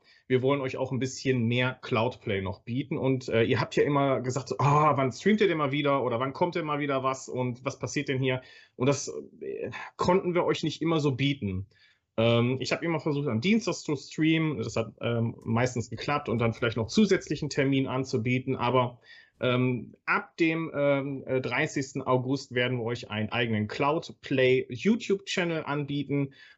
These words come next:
wo, äh, unsere, wo einige der Hosts und auch Community-Mitglieder,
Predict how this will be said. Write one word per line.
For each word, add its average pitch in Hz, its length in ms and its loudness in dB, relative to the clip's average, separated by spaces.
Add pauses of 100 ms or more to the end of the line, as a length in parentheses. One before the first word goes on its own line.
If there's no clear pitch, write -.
wo, 135 360 6
äh, 123 320 4 (420)
unsere, 117 500 4 (260)
wo 113 320 4
einige 156 420 2
der 131 180 0
Hosts 160 320 -2
und 113 140 -6
auch 113 300 -6
Community-Mitglieder, 127 1400 0